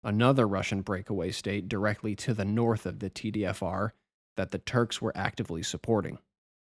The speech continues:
The inclusion of this party was basically the Turks saying, "Not only are we beating you on your south border, we have people on your northern border too." You talk about passive aggression.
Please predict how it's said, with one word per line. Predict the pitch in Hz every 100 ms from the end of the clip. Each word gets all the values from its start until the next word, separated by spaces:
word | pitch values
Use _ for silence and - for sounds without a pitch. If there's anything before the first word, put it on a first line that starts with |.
| _ _ _ _
The | 143
inclusion | 117 120 160 165 139
of | 120
this | 104 101
party | - 104 107
was | 113 104 104 110
basically | 127 143 143 131 120
the | 110
Turks | - 104 104 -
saying, | 110 107 104 95 _ _ _ _ -
"Not | 123 147
only | 185 170
are | 139 117
we | 113 110
beating | 110 131 135 120
you | 107
on | 101 101
your | 98
south | - 110 120 -
border, | 135 143 156 _ _ _ _ -
we | 143 170
have | 165
people | - 135 123 113 -
on | 104
your | 104 98
northern | 113 113 107 101
border | 92 78 65 -
too." | 131 80 - _ _ _ _ _ _
You | - 107 110 -
talk | 113
about | 101 78 - -
passive | 113 107 -
aggression. | 90 101 110 -